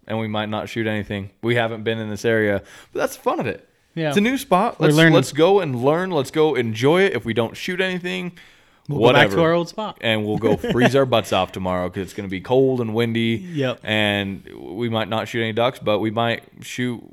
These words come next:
Speaker 1: way more ducks than we did the other day. Who knows?
Speaker 2: Yeah.
Speaker 1: So it's the fun. It's the adventure. It's, it's getting out there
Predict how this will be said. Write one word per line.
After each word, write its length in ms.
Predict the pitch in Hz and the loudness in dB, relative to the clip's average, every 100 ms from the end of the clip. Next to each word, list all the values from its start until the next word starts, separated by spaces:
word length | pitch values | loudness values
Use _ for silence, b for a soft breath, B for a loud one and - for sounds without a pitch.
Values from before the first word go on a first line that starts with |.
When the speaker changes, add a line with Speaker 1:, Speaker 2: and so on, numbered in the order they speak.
| 87 | -10
Speaker 1:
way 200 | 104 113 | -4 -4
more 180 | 127 131 | -2 -4
ducks 240 | 127 131 | -4 -6
than 100 | - | -6
we 80 | 135 | -8
did 140 | 135 135 | -8 -6
the 100 | 135 | -6
other 140 | 139 | -4
day. 240 | 143 143 135 | -4 -4 -6
Who 80 | 139 | -6
knows? 320 | 147 127 - _ | -4 -4 -8 _
Speaker 2:
Yeah. 220 | 139 127 113 _ _ B B B B | -4 -4 -4 _ _ B B B B
Speaker 1:
So 180 | - 127 | -6 -4
it's 220 | - 127 | 2 2
the 60 | 135 | 2
fun. 240 | 139 160 | 2 2
It's 120 | 123 - | 2 0
the 100 | 131 | 0
adventure. 420 | 131 151 120 107 | 2 0 0 -4
It's, 120 | 101 | -2
it's 200 | 117 120 | -2 -2
getting 260 | 120 143 135 | 0 0 2
out 220 | 127 127 | 0 0
there 380 | 127 120 120 113 | 0 2 2 -2